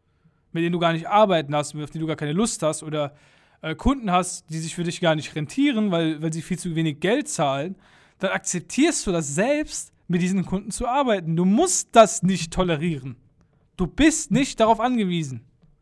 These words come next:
Du denkst nur, dass du darauf angewiesen bist. Weil wenn du aufhören würdest, das zu tolerieren und dich darum beschäft-, damit beschäftigen würdest,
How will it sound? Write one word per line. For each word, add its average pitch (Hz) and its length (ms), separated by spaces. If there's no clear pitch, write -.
Du 175 100
denkst 226 460
nur, 185 100
dass 165 160
du 170 80
darauf 156 140
angewiesen 151 480
bist. 135 280
Weil 160 100
wenn 170 80
du 202 140
aufhören 320 480
würdest, 294 240
das 277 160
zu 269 80
tolerieren 214 500
und 165 120
dich 165 100
darum 170 240
beschäft-, 214 400
damit 185 160
beschäftigen 190 500
würdest, 180 340